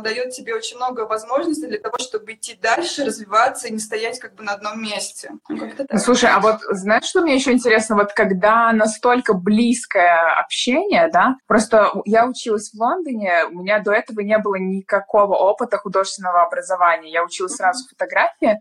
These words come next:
Speaker 2: и у меня, хотя у нас, знаешь, было такое общение достаточно близкое, с некоторыми выборочными людьми, понятно, что со всеми ты не будешь
Speaker 1: Ну,
Speaker 2: близко
Speaker 1: конечно.
Speaker 2: общаться. У тебя не возникало ощущения, что в-, когда ты реально близко начинаешь с кем-то общаться, то стирается вот эта грань,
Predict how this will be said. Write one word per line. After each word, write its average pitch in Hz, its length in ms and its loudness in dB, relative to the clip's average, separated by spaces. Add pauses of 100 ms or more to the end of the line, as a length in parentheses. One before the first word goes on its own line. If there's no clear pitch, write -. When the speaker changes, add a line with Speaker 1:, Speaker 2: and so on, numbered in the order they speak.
Speaker 2:
и 202 180 4
у 202 160 0
меня, 220 500 4
хотя 277 300 4
у 311 60 4
нас, 262 160 4
знаешь, 240 320 2
было 262 240 4
такое 190 340 4
общение 202 880 0
достаточно 190 680 -2
близкое, 190 720 0
с 220 140 -2
некоторыми 202 720 2
выборочными 180 760 0
людьми, 170 280 0
понятно, 208 360 0
что - 100 -8
со 190 120 0
всеми 185 340 -2
ты 170 100 -12
не 175 100 -6
будешь 240 360 -2
Speaker 1:
Ну, - 80 -4
Speaker 2:
близко 330 180 2
Speaker 1:
конечно. 285 300 2
Speaker 2:
общаться. - 200 -6
У 196 80 0
тебя 214 260 2
не 262 100 4
возникало 247 480 2
ощущения, 269 680 2
что 202 300 0
в-, 202 40 -6 (160)
когда 190 240 2
ты 208 200 4
реально 208 320 4
близко 240 460 -2
начинаешь 214 360 -2
с - 80 -10
кем-то 190 240 -2
общаться, 185 420 0
то 190 80 -2
стирается 208 760 2
вот 175 100 -6
эта - 140 -4
грань, 269 500 -2